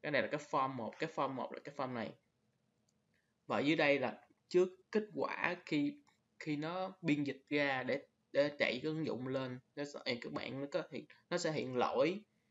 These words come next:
và kết quả nó chạy ở, ở, ở dưới màn hình như này. Trước tiên á, các bạn học, các bạn phải nên học cách đặt tên cho tất cả các con-, cái control, các, các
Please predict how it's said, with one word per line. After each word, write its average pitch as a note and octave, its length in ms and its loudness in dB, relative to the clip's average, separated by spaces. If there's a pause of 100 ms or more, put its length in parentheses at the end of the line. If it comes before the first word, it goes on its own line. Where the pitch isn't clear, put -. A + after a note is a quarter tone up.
(280)
và A#2 140 -2
kết - 260 -6
quả - 360 -2
nó E3 120 -6
chạy B2+ 360 -4
ở, C#3+ 60 -4 (220)
ở, D3+ 40 -8
ở D3+ 40 0
dưới E3 160 0
màn B2+ 160 -4
hình A#2+ 180 -6
như C3+ 120 -6
này. A#2+ 260 -6 (2000)
Trước F3+ 220 -4
tiên E3 280 4
á, F#3+ 200 -2 (320)
các F#3 240 -4
bạn - 400 -2
học, - 380 -8 (200)
các D3+ 100 -6
bạn - 140 -2 (100)
phải D3 100 -4
nên C#3 340 -2 (540)
học - 340 -6
cách - 120 -2 (140)
đặt - 200 -4 (200)
tên D3 420 2 (360)
cho D3+ 140 -2 (160)
tất G#3+ 120 -2 (300)
cả - 380 -4
các F#3+ 140 -6 (100)
con-, B2 260 -8 (460)
cái - 140 -14
control, C#3+ 520 -2
các, - 140 -4 (300)
các - 180 -4